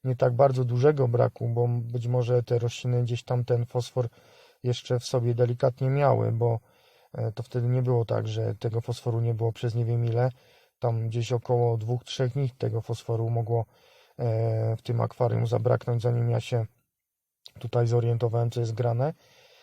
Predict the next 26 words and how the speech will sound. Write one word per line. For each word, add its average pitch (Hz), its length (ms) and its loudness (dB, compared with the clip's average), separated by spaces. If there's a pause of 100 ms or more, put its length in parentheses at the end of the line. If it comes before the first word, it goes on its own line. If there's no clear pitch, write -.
(260)
E, 120 300 0
natomiast, 160 480 4
no, 151 220 2
nie 151 200 2
było 131 280 4
go 120 160 2
i 127 100 2
już. 113 280 0
I 117 60 -2
myślę, 120 260 0
że 117 140 0
to, 120 240 2 (460)
e, 113 100 -2
żelazo 113 340 0
zostało 117 380 4
gdzieś 107 140 -2
tam 113 140 -4
delikatnie 113 400 -4
przyblokowane, 113 760 -4 (300)
ale 117 200 2
czy 131 160 -4
na 120 160 2
tyle, 135 300 2
żeby 123 380 0
aż, - 340 -2
e, 113 160 0